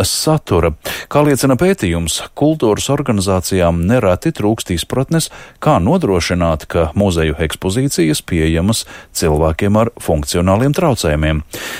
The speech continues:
Tāpēc fonds līdzās, nāc līdzās sadarbībā ar Latvijas muzeju biedrību rīkos septiņus apmācību seminārus muzeju darbiniekiem. Par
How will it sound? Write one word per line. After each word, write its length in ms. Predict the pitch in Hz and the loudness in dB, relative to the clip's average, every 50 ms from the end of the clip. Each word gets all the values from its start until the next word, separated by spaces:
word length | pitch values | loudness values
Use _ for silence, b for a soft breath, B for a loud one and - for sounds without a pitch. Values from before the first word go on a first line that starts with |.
| B B | B B
Tāpēc 400 | - 143 135 147 131 - - - 123 | 0 0 2 2 0 0 0 -2 0
fonds 320 | - - 135 135 143 - - | 2 2 2 2 2 2 2
līdzās, 640 | 139 160 185 196 147 107 85 80 78 - - - - - | 2 2 2 0 2 2 2 2 0 -2 -4 -4 0 2
nāc 220 | 113 120 123 - 143 | 2 2 2 2 0
līdzās 400 | 151 165 139 120 90 82 - - 71 | 0 2 2 2 0 0 0 -2 -4
sadarbībā 640 | 98 - 117 104 98 90 87 87 87 85 82 87 85 87 - | -4 -2 -2 0 0 0 0 0 0 0 2 2 2 2 2
ar 240 | 92 90 90 92 82 | 2 0 0 2 0
Latvijas 480 | 90 92 95 - 92 87 85 - - | 0 0 -2 0 0 -2 0 0 0
muzeju 400 | 104 123 143 127 131 120 110 101 | 0 2 2 2 0 0 0 2
biedrību 480 | 120 131 117 110 101 104 98 92 104 101 B B B B B B | 2 0 2 2 2 2 2 2 0 -2 B B B B B B
rīkos 480 | 95 98 101 87 - 98 90 82 - - - | 0 0 0 0 0 0 0 0 -2 -6 -6
septiņus 720 | - - - 92 82 76 - - 110 131 151 151 - - - | -6 -4 -2 -2 -2 -2 -2 -2 -2 0 0 -2 -2 -2 -2
apmācību 720 | 90 82 - 82 80 80 76 - 95 90 82 85 92 - | -2 0 0 0 0 0 0 0 0 0 0 0 -2 -2
seminārus 640 | - - 90 78 73 76 73 76 69 71 69 - - | -2 -2 -2 -2 0 0 0 0 0 -2 -2 -4 -4
muzeju 400 | - 78 78 73 73 76 73 71 73 82 | -4 -2 -2 0 0 0 -2 0 0 -2
darbiniekiem. 600 | 78 71 73 76 76 73 73 - 78 76 76 73 - - _ _ - - - - _ _ _ _ _ _ _ _ _ - - - - B B B B B B B B B B B | -2 0 -2 -2 -2 -2 -2 -2 -2 -2 -2 -4 -6 -12 _ _ -20 -20 -20 -20 _ _ _ _ _ _ _ _ _ -20 -20 -20 -16 B B B B B B B B B B B
Par 160 | 147 143 143 | 2 2 2